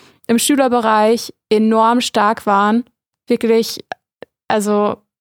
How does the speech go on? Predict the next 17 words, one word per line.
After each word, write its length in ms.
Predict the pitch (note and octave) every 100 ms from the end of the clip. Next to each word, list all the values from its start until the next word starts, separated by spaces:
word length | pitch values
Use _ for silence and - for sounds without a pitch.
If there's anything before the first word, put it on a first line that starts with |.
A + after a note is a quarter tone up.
| _
um 200 | - A3+
Minuten 500 | A#3 A3+ B3+ C#4+ -
teilweise 680 | - A3+ G#3+ A3+ G#3 A3 G#3+
andere 240 | G#3+ A3 G#3+
Sportler, 600 | - A3 G#3+ G#3 - _ _
ähm, 260 | G#3+ G#3 G3+
deklassiert 420 | G#3+ A3 - A3+
haben, 260 | G#3+ G#3 A#3 - - - - _ _ _ -
die 100 | B3+
halt 160 | A#3+ A#3
dann 200 | A#3 A3
wirklich 340 | A#3+ B3 A3
im 120 | A3+ G#3
Jugendbereich 840 | A3 B3+ B3+ A3 G#3+ G#3 A3+ -
total 380 | A#3+ G#3+ A3+ G#3+
eingebrochen 680 | G3 G#3 G#3+ A3 A#3+ B3+ A#3+
sind, 400 | B3 B3+ C4+